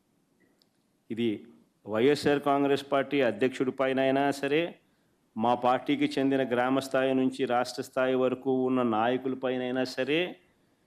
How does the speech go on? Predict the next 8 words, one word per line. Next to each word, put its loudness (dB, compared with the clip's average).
చివరకు 2
సోషల్ 2
మీడియా 0
కార్యకర్తల -4
పైన 0
అయినా 2
కూడా -2
ఇవే. 0